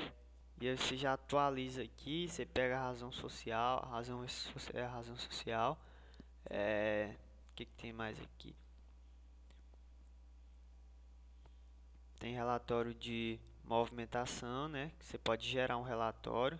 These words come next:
você gera, que ele já pega aqui, ó. Você só vem aqui, ó, visualizar a impressão. Já visualiza aqui a impressão já do relatório, retrato.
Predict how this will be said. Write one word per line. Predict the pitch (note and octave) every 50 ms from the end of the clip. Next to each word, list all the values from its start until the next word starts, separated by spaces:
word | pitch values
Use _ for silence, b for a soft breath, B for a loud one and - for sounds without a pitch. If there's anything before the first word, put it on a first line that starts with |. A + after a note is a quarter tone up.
| - -
você | - - - - B2 B2+
gera, | B2 A#2+ A#2 A2+ A2+ A2+ A#2+ A#2+ B2
que | A#2+ - A#2
ele | A2+ A#2
já | A#2+ A#2+ A#2 A#2 - - -
pega | - A2+ A2+ A2+ A#2+ A#2+ A#2+
aqui, | A#2 - - - - B2+ C#3+
ó. | C#3+ C3+ - B B B B B B B B B B B -
Você | - - -
só | - - B2 A#2+ A#2+ A#2+ - - - - - - - - -
vem | A#2+ A#2 A#2 A#2
aqui, | A2+ - - - - - B2 B2+
ó, | B2 A2+ A#2 A#2 A2+ -
visualizar | A2 A2 A2 A2+ A2 A2+ A2+ A2+ A2+ A2+ A2+
a | A#2+
impressão. | A#2 - - - A2+ - - - - A#2 A#2 B2 D3 E3+ - - - - - - - - - - - - - - - - - - - - - - -
Já | A#2+ A#2+ A#2 A2+ A2
visualiza | A2 A2+ A#2+ A2+ A2+ A#2 A#2 A#2+ B2+ B2 A2 A2+ A#2 A#2+ A#2 A#2
aqui | A2+ - - A#2+
a | A#2
impressão | - - - A2+ A#2+ - - - - - A#2
já | A#2 A2+ A2 A2
do | A#2
relatório, | A#2+ B2 A2+ A#2 A#2 A2+ - - - A2+ A2+ A#2+ C#3 D3+ - - - b b b b b b b b b b - - - -
retrato. | - - A#2 - - - - A2 G#2+ A#2 C3 - - -